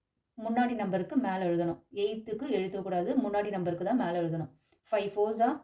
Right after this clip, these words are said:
ட்வென்டி. ட்வென்டி பிளஸ் மேலே இருக்க டூவை பிளஸ் பண்ணிக்கணும். So, ட்வென்டி டூ. ட்வென்டி டூ வருது. லாஸ்ட்ல இருக்க டூவை கீழே எழுதிக்கிட்டு ஃப்ரண்ட்ல இருக்க டூவை அடுத்த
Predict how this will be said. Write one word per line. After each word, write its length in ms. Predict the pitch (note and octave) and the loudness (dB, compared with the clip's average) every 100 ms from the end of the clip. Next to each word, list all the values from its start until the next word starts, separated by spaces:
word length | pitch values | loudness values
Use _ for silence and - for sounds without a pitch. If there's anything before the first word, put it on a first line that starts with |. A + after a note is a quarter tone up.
| - | -6
ட்வென்டி. 340 | F#3+ F3+ F#3 E3+ - _ _ _ _ _ _ _ _ | -4 -2 -4 -8 -10 _ _ _ _ _ _ _ _
ட்வென்டி 400 | G#3 G3 G3 A#3 A#3 A3 | -2 -2 -2 -6 -6 0
பிளஸ் 260 | G#3+ C4+ - G3+ G3 | 2 2 -2 -6 -2
மேலே 180 | G3+ A3 | 2 2
இருக்க 180 | G3+ F#3+ - | 2 -2 2
டூவை 240 | G#3 G#3+ D#4+ - | 4 6 2 0
பிளஸ் 240 | F#3+ - | -2 -2
பண்ணிக்கணும். 420 | G3+ F3+ F3 E3+ - - | -4 -4 -4 -8 -8 -6
So, 100 | G3+ D4+ - _ - | -2 0 -2 _ -8
ட்வென்டி 300 | G3+ F#3 F#3+ G3+ | -4 -4 -4 -8
டூ. 80 | G3+ F3 - _ _ _ _ - | -6 -6 -8 _ _ _ _ -6
ட்வென்டி 220 | G3 G#3+ G#3+ | -4 -2 -2
டூ 60 | A3 | 2
வருது. 280 | F#3 F3+ A3 F4 - _ _ _ _ _ F#3 | 2 2 2 0 -2 _ _ _ _ _ 4
லாஸ்ட்ல 380 | G3 - B3+ A#3 | 6 6 4 2
இருக்க 160 | G3+ E3+ | 2 2
டூவை 180 | G3+ G#3+ G#3+ | 2 2 2
கீழே 160 | G3+ G3 | 0 0
எழுதிக்கிட்டு 360 | F#3+ F3 E3 - - _ _ _ | -2 -2 0 0 -2 _ _ _
ஃப்ரண்ட்ல 340 | - G#3 G3+ G#3+ | -8 -6 0 0
இருக்க 180 | F#3 F3 - | 0 -2 -4
டூவை 240 | F#3 B3+ - - _ _ - G#3+ | 0 2 0 -4 _ _ -4 -2
அடுத்த 240 | A#3 A#3 | 0 0